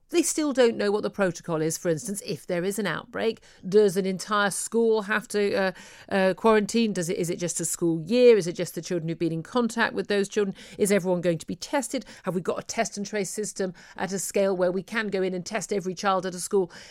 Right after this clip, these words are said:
and every parent and teacher i-, if, if that is necessary? Um, do you understand that, that actually a lot of those concerns will be considered very legitimate, even by parents who, like me,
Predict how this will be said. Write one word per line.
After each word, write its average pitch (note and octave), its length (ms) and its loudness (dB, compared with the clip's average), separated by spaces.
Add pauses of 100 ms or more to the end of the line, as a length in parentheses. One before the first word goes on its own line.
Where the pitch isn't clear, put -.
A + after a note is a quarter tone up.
and F#3+ 180 0
every F3+ 200 2
parent G3 420 2
and F3+ 140 -6
teacher G#3+ 340 -4 (300)
i-, - 40 2
if, G#3 360 2
if G3 160 0
that F#3+ 160 2
is F#3+ 140 -2
necessary? F#3+ 640 -2 (240)
Um, B3+ 200 0 (280)
do G4+ 80 2
you A4 160 6
understand D#4+ 320 0
that, C#4 220 2
that B3+ 160 6 (500)
actually A#3+ 420 -4 (100)
a C#4 60 -6
lot C#4+ 180 8
of D#4 100 -2
those C#4 200 4
concerns G#3+ 560 -2
will G#3 220 0
be A3 400 -2
considered B3 400 -6 (100)
very A#3+ 220 2
legitimate, F4 640 0
even D4 320 -2
by A#3+ 160 -2
parents F#3 400 -2
who, G3 100 -4
like A#3 300 0
me, G3 320 0